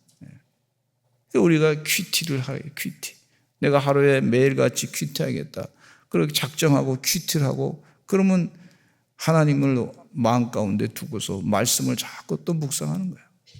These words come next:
그리고 또 암송하라 그러면 또 암송하고, 할 수 있는 만큼 최선을 다해서 하고, 예. 또 기도하자 그러면 새벽 기도 나와서 또 새벽에 기도하시고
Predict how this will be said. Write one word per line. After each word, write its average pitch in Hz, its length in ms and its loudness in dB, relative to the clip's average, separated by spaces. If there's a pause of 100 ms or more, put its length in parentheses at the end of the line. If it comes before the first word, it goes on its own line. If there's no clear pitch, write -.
(1000)
그리고 233 520 0
또 202 520 0 (840)
암송하라 170 600 4
그러면 151 280 -2
또 135 100 -2
암송하고, 117 640 -2 (800)
할 269 200 0
수 247 140 0
있는 247 180 6
만큼 196 380 2
최선을 175 400 -2
다해서 143 280 -6
하고, 131 300 -10 (1400)
예. - 120 -14 (520)
또 254 120 0
기도하자 202 500 2
그러면 180 220 2
새벽 208 340 -4
기도 165 240 -6
나와서 143 400 -4
또 - 80 -8
새벽에 156 720 -6
기도하시고 139 640 -8